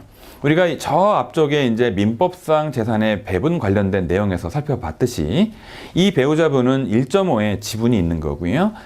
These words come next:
이 자녀들은 일식의 지분이 있죠. 따라서 전체 합치면 이 총, 어, 숫자가 삼점오가 되는 거고요. 자, 그래서 각각 이 배우자와 아들과 딸들이 얼마의 보험금을 나눠 가질 것인가, 그 법률상 권리를 보면은요.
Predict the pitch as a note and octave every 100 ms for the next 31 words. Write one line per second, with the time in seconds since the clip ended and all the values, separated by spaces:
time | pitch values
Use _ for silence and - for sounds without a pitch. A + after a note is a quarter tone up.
0 | - C#3 G#2 F#2+ F2 E2+ A#2+ - - C3
1 | F3+ - C#3 - F#2+ C3+ - F2 F2 D2+
2 | E2+ A#2+ - - - - - - F3+ F3+
3 | E3+ F3 B2+ C#3 F3+ F#3+ F#3 - E3+ E3
4 | F3 G3+ G#3 C3 B2+ - F3+ F#3 - A#2
5 | G#2 - D3 A#2 B2 F#3 G3+ F#3+ D#3+ G2
6 | C3+ A2+ E2+ E2 D#2+ B2 F#3 D3 - -
7 | - - E2+ G#2+ F#3+ - F#2 E2 F3 D3
8 | D#2 - - - - G#2+ G#2+ F3 E3 E3
9 | A#2 A#2 B2 A#2 G#2 B2 C3+ F#2+ G#2 G2+
10 | G#2+ G2+ E3+ F3 B2+ A#2+ C3 F2 G2 A#2+
11 | B2 A2+ E3+ F3+ - G#2+ A2+ G2+ G2 F#2
12 | F2+ E2+ E2 E2 D#2+ D#2 D#2+ A#2+ B2 -
13 | A2 F#2+ - G2 B2 F3+ F3+ A#2 F2 D2
14 | - F#2+ G2 F2+ E2 D#2+ - D#3 A2+ E2
15 | D2 F#2 G3+